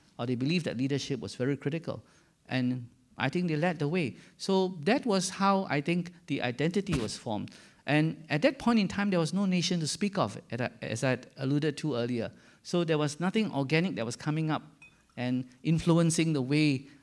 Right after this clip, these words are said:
uh, Singapore would, would take shape. But I think it was leadership that was imposed from the top, and therefore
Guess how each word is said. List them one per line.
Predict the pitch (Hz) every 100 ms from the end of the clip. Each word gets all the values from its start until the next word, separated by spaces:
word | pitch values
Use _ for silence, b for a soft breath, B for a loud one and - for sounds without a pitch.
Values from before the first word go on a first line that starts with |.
| -
uh, | 113 110 107 107 -
Singapore | - 151 156 139 131 113 113 B B
would, | 123 120 -
would | 110 -
take | 156 -
shape. | - 135 - B B -
But | 117 - - _ -
I |
think | - 175
it | 131
was | 120
leadership | 147 160 156 - 143
that | - 113
was | 110
imposed | 123 123 147
from | 147
the | 127
top, | 120 120 -
and | 123
therefore | 135 147 135 127